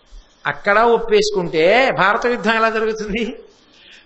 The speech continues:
భారత యుద్ధం జరగకపోతే ధర్మ ప్రతిష్టాపన ఎలా జరుగుతుంది? అందుకని ఆ మూర్ఖత్వం అలా ఉండిపోయింది అంతే.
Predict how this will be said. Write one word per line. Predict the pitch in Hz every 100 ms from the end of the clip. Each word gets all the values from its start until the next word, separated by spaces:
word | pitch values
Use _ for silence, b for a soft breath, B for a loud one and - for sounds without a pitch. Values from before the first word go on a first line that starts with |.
| -
భారత | 156 185 202
యుద్ధం | 220 214 214
జరగకపోతే | 175 175 196 214 220 220
ధర్మ | 170 180 214
ప్రతిష్టాపన | 220 220 - - 220 220 220
ఎలా | 220
జరుగుతుంది? | 220 208 214 220 196
అందుకని | 196 277
ఆ | 262
మూర్ఖత్వం | 220 208 208 240 262
అలా | 269 240
ఉండిపోయింది | 220 214 240 233 185
అంతే. | 151 -